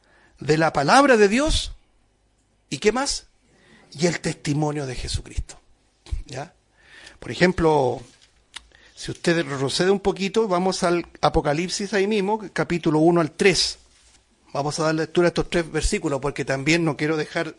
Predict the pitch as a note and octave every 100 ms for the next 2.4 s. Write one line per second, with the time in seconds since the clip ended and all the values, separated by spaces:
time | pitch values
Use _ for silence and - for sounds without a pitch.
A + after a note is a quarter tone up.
0 | _ - D3+ D3 C3+ B2+ E3+ E3 - C3
1 | B2+ C#3+ - C3+ B2+ - C#3+ C3+ C3+ -
2 | C#3 C3 -